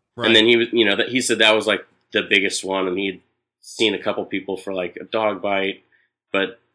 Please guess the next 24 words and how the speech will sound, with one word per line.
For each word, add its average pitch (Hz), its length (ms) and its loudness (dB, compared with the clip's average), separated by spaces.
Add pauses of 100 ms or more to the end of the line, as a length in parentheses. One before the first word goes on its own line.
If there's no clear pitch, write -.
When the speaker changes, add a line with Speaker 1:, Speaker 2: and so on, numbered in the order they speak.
(100)
Speaker 2:
How 170 220 0
can 185 200 -2
he, 180 440 0
how 156 180 -2
can 170 160 -4
he, 165 160 -2
like, 139 300 -2
afford 131 360 -4
to 127 80 -6
just 120 220 -10
be 120 220 0
out 143 240 -2
there 107 420 -2
for, 110 220 -8
like, 101 240 -6
six - 580 -12
months? - 400 -8
Speaker 1:
You 120 80 2
know, 117 80 4
he 160 120 2
was, 165 180 0
like, 175 360 2 (380)
probably 220 320 0
sixty-ish. 143 960 -2